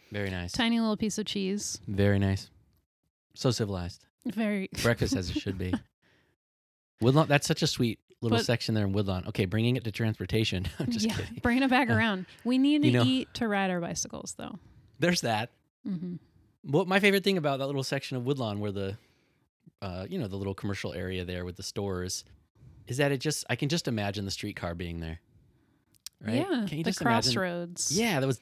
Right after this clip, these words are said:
Speaker 1: definitely on the streetcar line. The old, I mean, is it electric still? Anyway, the old electric rail lines
Speaker 2: Yeah.
Speaker 1: or whatever they had, that was, like, a main little hub right there.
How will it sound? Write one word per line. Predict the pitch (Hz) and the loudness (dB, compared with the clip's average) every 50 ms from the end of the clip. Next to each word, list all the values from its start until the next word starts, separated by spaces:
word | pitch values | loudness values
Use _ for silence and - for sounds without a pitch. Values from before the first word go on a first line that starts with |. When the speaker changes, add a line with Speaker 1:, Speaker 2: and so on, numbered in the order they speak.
| - | -2
Speaker 1:
definitely | - 147 127 120 - 117 110 | 0 0 0 0 0 -2 -2
on | 107 98 95 | -2 -2 -4
the | 95 | -4
streetcar | - - 101 95 - - 95 92 | -6 -6 -8 -8 -8 -6 -6 -4
line. | 92 92 92 92 | -4 -4 -4 -4
The | 95 98 | -4 -2
old, | 98 98 98 95 92 - - _ _ _ _ _ _ _ _ _ _ _ _ _ _ _ _ _ _ _ _ _ _ _ - | -2 -2 -2 -2 -4 -8 -16 _ _ _ _ _ _ _ _ _ _ _ _ _ _ _ _ _ _ _ _ _ _ _ -14
I | - | -10
mean, | 95 92 90 85 | -6 -6 -6 -6
is | 85 - - | -6 -8 -10
it | 87 | -10
electric | 82 82 90 - - - 104 - | -8 -8 -10 -10 -10 -14 -14 -14
still? | - - - 98 98 | -14 -12 -10 -10 -6
Anyway, | 110 107 98 85 85 | -4 -4 -4 -4 -4
the | 87 98 127 | -2 2 2
old | 139 139 127 | 2 4 2
electric | 104 104 107 - - 113 98 _ - | 0 -2 -2 -4 -6 -8 -8 _ -4
rail | 101 101 101 104 | -4 -2 0 0
lines | 104 104 104 - - - | 0 0 2 2 2 2
Speaker 2:
Yeah. | - | 0
Speaker 1:
or | 98 | 0
whatever | 98 95 95 95 110 | 0 0 0 -2 -2
they | 104 104 107 | -2 -2 -2
had, | 110 113 107 107 107 107 | -2 -2 -2 -2 -2 -2
that | 113 117 - | -4 -4 -4
was, | 135 113 | -2 -2
like, | 117 113 - | -2 -2 -2
a | 104 | -2
main | 95 95 92 87 90 92 92 92 92 87 | -2 -2 0 0 0 0 -2 -2 -2 -4
little | 85 92 90 87 87 85 82 85 85 - - _ | -4 -4 -4 -4 -4 -6 -6 -8 -10 -14 -18 _
hub | - - - - 98 95 85 80 | -18 -8 -4 -4 -4 -4 -4 -8
right | 87 85 - | -10 -12 -12
there. | 71 57 - - | -12 -14 -14 -14